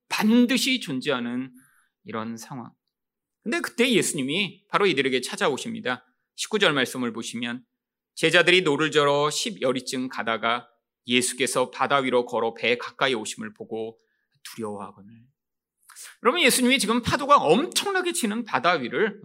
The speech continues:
걸어오고 계신 것들을, 어, 이들을 이 보게 됩니다. 여러분, 지금 잔잔한 바다가 아니에요. 여러분, 지금 제자들이 죽을까 봐 너무 두려워 벌벌벌벌 떠는 그런 상황입니다. 아마 파도가 사 미터, 오 미터나 치는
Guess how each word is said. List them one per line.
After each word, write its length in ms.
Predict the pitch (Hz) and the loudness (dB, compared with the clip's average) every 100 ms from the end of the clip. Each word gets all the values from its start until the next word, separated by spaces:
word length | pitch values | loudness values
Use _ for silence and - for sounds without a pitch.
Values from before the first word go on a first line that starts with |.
| 127 | -18
걸어오고 1000 | - 117 135 147 151 - _ _ 113 127 | -10 -4 -2 0 -2 -10 _ _ -8 -6
계신 240 | 135 - 120 | -6 -6 -8
것들을, 540 | 110 - 120 180 - - _ _ _ | -10 -6 -2 -2 -2 -12 _ _ _
어, 60 | 110 | -18
이들을 520 | 113 113 107 113 117 120 | -16 -12 -8 -8 -8 -8
이 320 | 123 147 - _ | -8 -8 -12 _
보게 360 | - 120 110 113 | -12 -4 -4 -4
됩니다. 480 | - 110 104 107 - _ _ _ _ _ - - - | -10 -16 -14 -16 -18 _ _ _ _ _ -18 -14 0
여러분, 180 | 226 | 2
지금 200 | 311 269 | 2 0
잔잔한 460 | 285 - 180 233 262 | 0 0 4 4 4
바다가 340 | 226 165 190 | 4 2 -2
아니에요. 640 | 208 117 110 110 113 143 143 _ _ _ _ _ _ _ _ - | -4 -8 -10 -14 -16 -18 -20 _ _ _ _ _ _ _ _ 0
여러분, 240 | 269 330 | 0 2
지금 500 | 254 247 294 143 117 _ | 2 2 0 -4 -8 _
제자들이 720 | - 196 247 240 277 147 120 | 2 6 6 6 2 2 -2
죽을까 480 | - 214 302 - 285 | -4 0 0 4 6
봐 160 | 294 202 | 6 6
너무 340 | 165 233 285 | 4 4 -2
두려워 640 | - 180 180 208 254 - - | -2 0 2 4 4 2 0
벌벌벌벌 760 | - 294 302 311 294 294 294 | 4 6 6 4 4 2 0
떠는 220 | - 254 247 | 0 0 0
그런 240 | 175 160 | -2 -4
상황입니다. 560 | 180 220 202 139 110 107 _ _ _ _ _ _ _ | -4 -6 -6 -6 -10 -16 _ _ _ _ _ _ _
아마 200 | 294 330 | -2 -2
파도가 640 | - 359 294 294 311 165 | -4 -4 6 8 8 4
사 220 | - 190 | 0 4
미터, 240 | 233 269 330 | 4 2 0
오 140 | 190 | -2
미터나 380 | 156 185 233 214 | -4 -6 -6 -6
치는 420 | - 165 185 208 | -6 -6 -6 -8